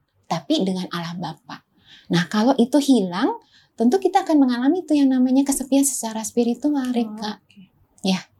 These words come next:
Speaker 2: Berarti dalam ranah spiritual, relasi dengan Tuhan itu yang paling penting ya,
Speaker 1: Mm-mm,
Speaker 2: Ci?
Speaker 1: mm-mm.
Speaker 2: Walaupun
Speaker 1: Iya
Speaker 2: kita
Speaker 1: banget,
Speaker 2: sakit.
Speaker 1: iya banget.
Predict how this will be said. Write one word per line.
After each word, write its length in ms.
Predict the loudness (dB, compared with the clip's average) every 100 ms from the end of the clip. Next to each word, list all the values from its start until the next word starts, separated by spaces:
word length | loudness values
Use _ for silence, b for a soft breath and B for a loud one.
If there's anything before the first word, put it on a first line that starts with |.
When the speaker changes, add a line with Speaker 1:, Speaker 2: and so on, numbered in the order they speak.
| _ _ _ _ _
Speaker 2:
Berarti 400 | -6 -6 -4 0
dalam 240 | 2 0
ranah 300 | 0 -4 -4
spiritual, 800 | -10 -6 -2 -2 -2 -2 -2 0
relasi 420 | 0 0 -2 -2
dengan 240 | -2 -2 -4
Tuhan 220 | -6 -6
itu 140 | -6 -6
yang 160 | -6
paling 240 | -8 -10 0
penting 320 | 0 0 -4
ya, 140 | -4
Speaker 1:
Mm-mm, 100 | -6
Speaker 2:
Ci? 80 | -8
Speaker 1:
mm-mm. 280 | -8 -6 -6
Speaker 2:
Walaupun 260 | -6 -4 -4
Speaker 1:
Iya 100 | -4
Speaker 2:
kita 80 |
Speaker 1:
banget, 380 | -6 -8 -10 -12
Speaker 2:
sakit. 160 | -14 -12
Speaker 1:
iya 200 | -8 -6
banget. 400 | -8 -10 -12 -14